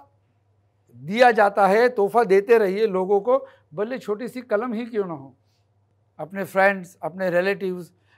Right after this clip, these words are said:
यहाँ तक कि हम तो हमारे माँ बाप को भी तोहफा नहीं देते। पिछली बार कब हमने माँ बाप को तोहफा दिया?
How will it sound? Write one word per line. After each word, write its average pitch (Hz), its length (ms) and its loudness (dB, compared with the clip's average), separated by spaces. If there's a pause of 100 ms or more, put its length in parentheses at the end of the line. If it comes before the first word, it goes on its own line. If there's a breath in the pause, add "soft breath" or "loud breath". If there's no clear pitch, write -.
(140)
यहाँ 190 300 0
तक 220 160 -6
कि 254 100 -6
हम 190 220 -6
तो 233 140 -10
हमारे 214 360 -4
माँ 190 180 -4
बाप 254 180 -4
को 262 120 -10
भी 269 100 -8
तोहफा 208 300 -4
नहीं 196 160 -10
देते। 185 220 -12
पिछली 202 340 -8
बार 240 160 -2
कब 269 220 -4
हमने 240 200 -6
माँ 208 160 -6
बाप 214 160 -8
को 220 80 -14
तोहफा 185 300 -10
दिया? 170 260 -10